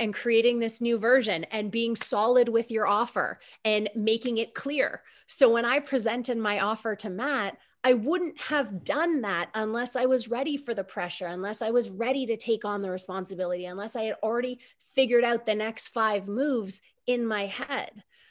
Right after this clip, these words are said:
So I was totally willing and prepared to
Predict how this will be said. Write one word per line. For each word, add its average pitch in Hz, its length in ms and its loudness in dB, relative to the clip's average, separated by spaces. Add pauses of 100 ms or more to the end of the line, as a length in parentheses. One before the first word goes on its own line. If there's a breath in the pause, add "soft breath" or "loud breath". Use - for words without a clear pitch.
(140 soft breath)
So 220 500 4 (400 soft breath)
I 240 220 6
was 233 420 2
totally 277 580 2
willing 240 460 0
and 214 180 -6
prepared 220 680 -2
to 208 400 -2